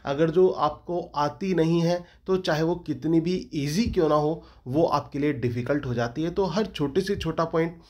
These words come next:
हर बड़े से बड़ा पॉइंट आपको क्लियर होना चाहिए।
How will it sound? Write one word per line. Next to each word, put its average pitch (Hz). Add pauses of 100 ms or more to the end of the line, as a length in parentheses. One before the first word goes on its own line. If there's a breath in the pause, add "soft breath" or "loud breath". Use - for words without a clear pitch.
(180 loud breath)
हर 185
बड़े 135
से 175
बड़ा 143
पॉइंट 151 (280 soft breath)
आपको 165
क्लियर 165
होना 156
चाहिए। 143